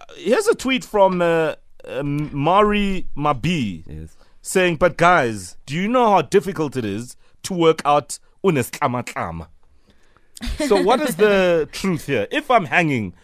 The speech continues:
Speaker 1: from a hectic weekend or a hectic night,
Speaker 2: Yeah.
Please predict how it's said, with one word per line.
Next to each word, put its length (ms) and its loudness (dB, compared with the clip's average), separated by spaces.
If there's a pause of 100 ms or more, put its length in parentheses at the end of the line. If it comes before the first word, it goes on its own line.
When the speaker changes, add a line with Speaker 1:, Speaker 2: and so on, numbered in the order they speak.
(180)
Speaker 1:
from 220 -2
a 80 -2
hectic 360 -2
weekend 440 -2
or 80 2
a 40 -2
hectic 320 -4
night, 480 -6
Speaker 2:
Yeah. 120 -18